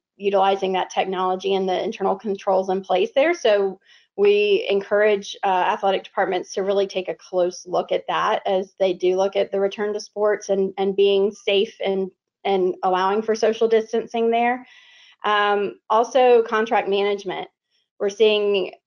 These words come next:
you know, you've seen in the news U C L A and Under Armour, um, and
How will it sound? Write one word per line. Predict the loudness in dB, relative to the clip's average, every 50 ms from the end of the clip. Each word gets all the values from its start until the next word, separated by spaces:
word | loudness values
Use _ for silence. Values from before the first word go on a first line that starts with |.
| _ -6 -4
you | -2 0 2
know, | 2 4 2
you've | 2 0 -4 -6 -8 -12 _ _ _
seen | -4 -2 0 0 2
in | 2 2
the | 2 2
news | 4 4 4 4 2 0
U | -2 -4
C | -4 -2 0 2
L | 2 4 4 4
A | 4 2
and | 0 0
Under | -2 -2 0 0 0
Armour, | 0 0 -2 -2 -4 -4 -4 -6 -8 -10 -6 -4
um, | -2 0 0 0 0 -2 -2 -2 0
and | 0 0 2 0 -2 -4 -6